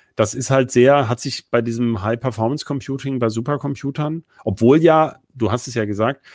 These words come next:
es sind ja gar nicht von der Top fünfhundert Liste, waren's, glaub ich, zuletzt hundertvierzig, die überhaupt Rechenbeschleuniger hatten. Also es ist nicht die Mehrheit, die mit,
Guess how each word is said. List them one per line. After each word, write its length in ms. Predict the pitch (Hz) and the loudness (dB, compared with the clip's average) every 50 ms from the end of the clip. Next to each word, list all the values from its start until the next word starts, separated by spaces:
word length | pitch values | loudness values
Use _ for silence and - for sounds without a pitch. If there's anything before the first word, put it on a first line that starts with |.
| - _ - | -20 _ -10
es 100 | 107 - | -2 0
sind 180 | - 151 165 | 0 0 2
ja 140 | - 160 147 | 2 2 2
gar 160 | 127 127 131 | 4 4 4
nicht 160 | 139 143 127 | 2 2 0
von 140 | - 131 123 | -2 0 0
der 80 | 117 107 | 0 -2
Top 180 | - - 143 | -2 -6 -6
fünfhundert 480 | - - 139 120 - 131 135 147 143 139 | -6 -6 -6 -4 -4 -2 -2 -2 -2 -2
Liste, 300 | 127 143 - - 139 120 | -4 -6 -4 -6 -2 -2
waren's, 200 | 123 131 135 - | 0 -2 -2 -2
glaub 160 | - 127 120 | -2 -2 -2
ich, 80 | 123 - | -2 -4
zuletzt 360 | - - 117 131 127 - - | -2 -2 -2 -2 -2 -4 -4
hundertvierzig, 760 | 131 127 127 120 110 - - 131 135 147 - - 147 135 123 | 0 2 2 2 2 0 2 2 2 2 0 -2 -4 -4 -4
die 80 | - | -4
überhaupt 340 | 135 117 117 107 127 127 - | -2 -2 0 0 0 -2 -2
Rechenbeschleuniger 800 | 110 110 107 135 120 104 95 - - 95 90 90 90 87 82 80 | -4 -4 -2 -2 -4 -4 -6 -6 -8 -8 -8 -8 -8 -10 -10 -10
hatten. 220 | 82 - _ - _ _ _ _ _ | -12 -16 _ -20 _ _ _ _ _
Also 180 | - 104 98 107 | -10 -4 -2 -2
es 120 | 101 - | -2 -2
ist 220 | - 147 - - - | -2 -4 -2 0 0
nicht 220 | 135 156 - - - | 0 0 0 0 0
die 100 | 202 185 | 0 0
Mehrheit, 560 | 170 156 147 143 139 110 110 98 95 - - | 2 2 2 2 2 2 2 0 0 -2 -4
die 180 | 101 98 98 | -4 -4 -2
mit, 400 | 92 95 95 90 - - - - | -2 -2 -4 -4 -6 -12 -20 -20